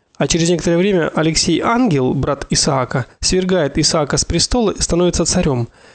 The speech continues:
отказывается от имени Ангел и принимает имя Комнин. Но по совершенно непонятным причинам. Событие настолько странное, что Ханиат, чувствуя это, пытается дать здесь некие объяснения, впрочем,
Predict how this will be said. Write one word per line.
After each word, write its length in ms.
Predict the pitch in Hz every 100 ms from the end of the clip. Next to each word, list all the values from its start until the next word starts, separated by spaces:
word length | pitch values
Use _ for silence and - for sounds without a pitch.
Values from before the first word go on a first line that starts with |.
| - - -
отказывается 720 | - - 196 170 165 - 165 156
от 180 | - -
имени 400 | 180 151 139 -
Ангел 400 | 196 220 143 131
и 160 | 262 175
принимает 580 | - 156 170 185 180 -
имя 280 | 175 160 160 -
Комнин. 520 | 185 135 120 113 113 _ _ _ _ _ - - - - - _ _ _ -
Но 520 | 175 180 180 - 180
по 100 | 170
совершенно 560 | - 190 - 214 196 - -
непонятным 600 | 190 185 202 202 160 165
причинам. 540 | 202 - 165 123 120 - - - - - - - - _ _ _ _ -
Событие 640 | - 185 202 240 226 208
настолько 480 | 165 180 - 214 190
странное, 380 | - 262 247 175
что 180 | - -
Ханиат, 380 | - 196 202 196
чувствуя 420 | - 185 - 180
это, 240 | 202 190
пытается 460 | 170 170 180 - 165
дать 180 | 170 156
здесь 240 | 165 156
некие 280 | 175 160 160
объяснения, 540 | 156 170 - 127 120
впрочем, 560 | - 170 175 180 165